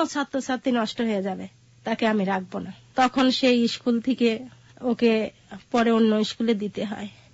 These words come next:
এভাবে আমি চাকরি করি, লেখাপড়া করি, আমি ব্যস্ত থাকি সারাক্ষণ, আবার আসি ওকে দেখি, ওর মনেও ভীষণ ভাবে কষ্ট। এখন ও যখন পাঁচ বছর বয়স, মানে, ইশারায় সারাক্ষণ বলতে চায়, "আমার বাবা কই, আমার বাবা কই, আমার বাবা দাও, বাবা দাও।"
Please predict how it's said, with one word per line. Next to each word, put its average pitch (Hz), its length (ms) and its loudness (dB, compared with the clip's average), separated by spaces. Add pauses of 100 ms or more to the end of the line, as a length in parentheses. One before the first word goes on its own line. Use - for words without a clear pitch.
এভাবে 285 280 4
আমি 277 180 4
চাকরি 277 340 2
করি, 254 220 4
লেখাপড়া 240 500 2
করি, 226 440 -2
আমি 233 220 2
ব্যস্ত 233 340 0
থাকি 240 320 0
সারাক্ষণ, 220 560 0 (220)
আবার 233 180 2
আসি 226 240 2
ওকে 240 260 4
দেখি, 220 380 -2 (420)
ওর 254 180 4
মনেও 269 360 6
ভীষণ 277 640 2
ভাবে 262 280 2
কষ্ট। 240 300 0
এখন 294 240 -2
ও 302 100 0
যখন 302 360 -2
পাঁচ 302 200 0
বছর 285 340 -4
বয়স, 285 300 0 (560)
মানে, 311 160 2
ইশারায় 339 400 4
সারাক্ষণ 277 460 -2
বলতে 262 220 0
চায়, 247 160 -2
"আমার 269 180 2
বাবা 262 300 2
কই, 247 240 -2
আমার 247 200 0
বাবা 247 260 2
কই, 247 220 0 (360)
আমার 277 140 4
বাবা 269 380 4
দাও, 247 220 2
বাবা 240 440 0
দাও।" 220 200 -2